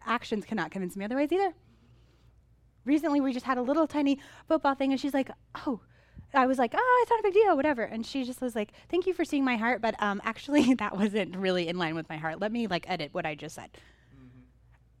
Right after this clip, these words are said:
Speaker 1: And I was just so convinced of her heart, and she knew that.
Speaker 2: Mm-hmm.
Speaker 1: She could come to me and say, "I know you see my heart, but I would actually like to edit what I said or did." Right? And, like, that's the kind of what I'm talking about with honor, that no matter what someone says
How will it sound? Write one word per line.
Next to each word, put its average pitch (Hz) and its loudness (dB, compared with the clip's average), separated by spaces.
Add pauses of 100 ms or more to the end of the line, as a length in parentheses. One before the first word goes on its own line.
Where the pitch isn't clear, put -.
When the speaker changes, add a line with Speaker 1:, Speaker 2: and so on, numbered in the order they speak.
(240)
Speaker 1:
And 294 4
I 262 6
was 269 2
just 247 -6
so 311 2
convinced 285 2
of 240 -2
her 240 0
heart, 294 0
and 233 0
she 277 2
knew 226 2
that. 135 -8
Speaker 2:
Mm-hmm. - -20 (320)
Speaker 1:
She 320 2
could 302 0
come 240 0
to 208 -10
me 190 -4
and 170 -4
say, 190 0
"I 240 0
know 254 2
you 214 -4
see 220 -10
my 185 -4
heart, 170 -4
but 175 -4
I 175 -2
would 175 -4
actually 165 -6
like 156 -10
to 160 -12
edit 151 -10
what 156 -12
I 143 -10
said - -14
or 180 -14
did." - -20 (1040)
Right? 294 -4 (360)
And, 269 2
like, 254 0
that's 294 0
the 285 2
kind 269 -2
of 233 -4 (440)
what 240 2
I'm 240 2
talking 226 0
about 196 -2
with 185 -8
honor, 190 -2
that 202 -6
no 220 2
matter 339 6
what 262 2
someone 208 -4
says 240 0